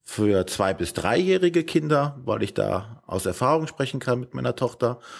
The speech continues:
Und zwar Mein erster Obstgarten. Das ist ein Spiel von Haber.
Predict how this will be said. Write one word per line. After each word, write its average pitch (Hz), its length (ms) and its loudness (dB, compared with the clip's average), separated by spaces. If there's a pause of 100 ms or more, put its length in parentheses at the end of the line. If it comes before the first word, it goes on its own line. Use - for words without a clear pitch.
(160)
Und 117 120 -6
zwar 113 240 4
Mein 98 160 0
erster 110 420 2
Obstgarten. 160 920 0 (260)
Das 101 120 -4
ist 107 60 -2
ein 104 60 -2
Spiel 113 260 -2
von 78 300 -6
Haber. 160 540 2